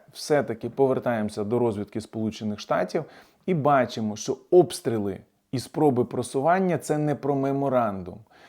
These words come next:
Меморандум, щоб Захід менше допомагав, щоб просадити підтримку, щоб зламати морально-вольовий дух українців. Ось для чого цей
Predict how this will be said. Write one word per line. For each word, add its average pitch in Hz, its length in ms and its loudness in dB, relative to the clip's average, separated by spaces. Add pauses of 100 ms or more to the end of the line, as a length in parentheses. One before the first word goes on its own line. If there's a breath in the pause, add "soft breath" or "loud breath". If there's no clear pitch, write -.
(140 soft breath)
Меморандум, 156 680 6
щоб 131 220 -2
Захід 151 420 0
менше 143 360 0
допомагав, 135 760 0
щоб - 280 -4
просадити 131 1080 0 (340 soft breath)
підтримку, 123 580 2
щоб 107 220 -4
зламати 135 500 2
морально-вольовий 131 1120 4
дух 123 320 0
українців. 117 720 -2 (400 soft breath)
Ось 147 200 2
для 131 160 -2
чого 127 320 0
цей 113 340 -2